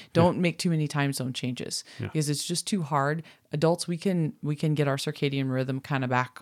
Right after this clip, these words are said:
Speaker 1: on pace, although we did struggle with it quite a bit when we came home. But,
Speaker 2: Yeah.
Speaker 1: but the kids, they, they just can't. They have a hard time putting themselves to sleep at the right time. So
Speaker 2: Yeah.
Speaker 1: really give yourself some time and don't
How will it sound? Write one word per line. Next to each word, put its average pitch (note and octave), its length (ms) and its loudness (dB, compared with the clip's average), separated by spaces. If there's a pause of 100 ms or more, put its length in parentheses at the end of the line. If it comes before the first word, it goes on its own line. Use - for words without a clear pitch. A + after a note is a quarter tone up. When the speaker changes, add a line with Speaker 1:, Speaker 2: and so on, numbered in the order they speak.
Speaker 1:
on C3 260 0
pace, C3 340 -4
although B2+ 340 -6
we D3+ 260 -2
did C#3+ 280 0
struggle C#3 320 0
with C3 140 -4
it - 60 -10
quite B2+ 160 -2
a B2 40 -6
bit C3 120 -4
when B2+ 80 -4
we B2+ 80 -4
came B2 220 -4
home. B2+ 280 -2
But, B2 260 -8
Speaker 2:
Yeah. G2 120 -6 (260)
Speaker 1:
but - 120 -4
the D3+ 60 -4
kids, F3+ 360 0
they, E3 140 6
they D3 260 2
just C#3+ 240 -2
can't. - 260 -8 (140)
They D#3+ 100 2
have E3 160 6
a D3 40 2
hard C#3+ 160 4
time C#3+ 120 0
putting B2 180 -4
themselves C3 360 -2
to - 80 -10
sleep C3 240 -4
at B2+ 80 -6
the B2+ 80 -4
right B2 160 -6
time. B2 260 -6
So D3+ 300 2 (320)
Speaker 2:
Yeah. - 100 -10
Speaker 1:
really G3 540 4 (360)
give D#3 220 4
yourself E3 400 0
some D3 160 -4
time C#3+ 220 0
and C#3 120 2
don't C#3 320 0